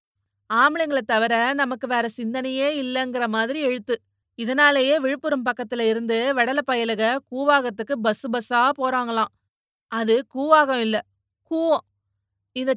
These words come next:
சித்ரா பௌர்ணமிக்கு நான் வழக்கம் போல குஜராத்ல இருக்கிற மூர்கே மாதா கோயிலுக்கு போறேன். என் கூட நீங்க வேணும்னா வாங்க. ஆனா, நீங்க கூவாகம் போகக்கூடாதுன்னு நான் சொல்லல.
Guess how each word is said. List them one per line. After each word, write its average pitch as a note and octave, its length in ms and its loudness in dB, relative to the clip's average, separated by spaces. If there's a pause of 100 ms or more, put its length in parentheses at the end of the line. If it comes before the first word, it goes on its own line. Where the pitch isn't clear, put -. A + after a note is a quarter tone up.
சித்ரா C4 340 -2
பௌர்ணமிக்கு A#3+ 640 -2
நான் C4 200 0
வழக்கம் A#3 400 0
போல A#3 440 0
குஜராத்ல B3+ 600 -2
இருக்கிற A3+ 360 -4
மூர்கே A#3+ 420 -2
மாதா A#3+ 300 0
கோயிலுக்கு G#3+ 460 -2
போறேன். A#3+ 340 -2 (840)
என் B3 240 -4
கூட B3+ 440 2
நீங்க B3+ 260 -2
வேணும்னா A#3+ 420 -2
வாங்க. A#3 560 2 (580)
ஆனா, A#3 540 4 (140)
நீங்க G#3 460 -6
கூவாகம் C#4 420 4
போகக்கூடாதுன்னு B3 640 2
நான் A#3 400 4
சொல்லல. C4 360 0